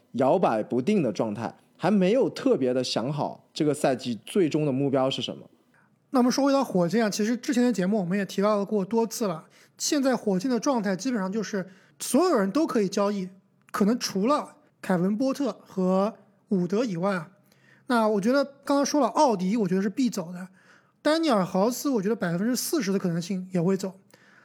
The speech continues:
Speaker 2: 那剩下来的两个老将戈登和沃尔，我觉得如果有人愿意接盘啊，火箭也肯定是非常乐意的让他们送出去的。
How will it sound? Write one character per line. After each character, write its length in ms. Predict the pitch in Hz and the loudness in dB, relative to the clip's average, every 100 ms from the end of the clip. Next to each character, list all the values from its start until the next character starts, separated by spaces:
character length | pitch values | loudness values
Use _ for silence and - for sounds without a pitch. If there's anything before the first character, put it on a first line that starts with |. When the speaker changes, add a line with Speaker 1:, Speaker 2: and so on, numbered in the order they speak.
| _ | _
Speaker 2:
那 200 | 254 240 - - | -2 0 0 -6
剩 200 | - 330 | -6 0
下 120 | 269 226 | 2 4
来 140 | 208 | 2
的 100 | 240 214 | 2 0
两 180 | 196 180 | 0 0
个 80 | 262 | 0
老 200 | 196 180 | 0 0
将 260 | 254 208 - | 0 -2 -6
戈 220 | - 311 | -2 0
登 160 | 320 330 | 0 0
和 140 | 233 | 0
沃 220 | 247 311 180 | 0 0 -2
尔， 80 | - - | -6 -6
我 80 | 196 | -2
觉 60 | |
得 80 | 254 | 0
如 300 | 190 226 330 | 0 2 2
果 140 | 262 190 | 0 0
有 180 | 180 | 0
人 160 | 165 202 | 0 0
愿 180 | 330 320 | 0 0
意 100 | 190 | -2
接 200 | - 294 | -2 -4
盘 240 | - 180 | -4 -6
啊， 160 | 185 185 - - | -4 -6 -18 -6
火 200 | 190 185 | -2 0
箭 100 | 262 | 0
也 140 | 185 | -2
肯 140 | 185 | -2
定 100 | 196 | -2
是 60 | 226 | -2
非 120 | 277 | 0
常 160 | 240 254 | 0 2
乐 140 | 262 | 0
意 100 | 294 | 0
的 60 | 202 | -2
让 80 | 165 | -4
他 60 | |
们 80 | 175 | -4
送 160 | 208 175 | -4 -8
出 100 | 185 | -8
去 140 | |
的。 80 | 208 | -12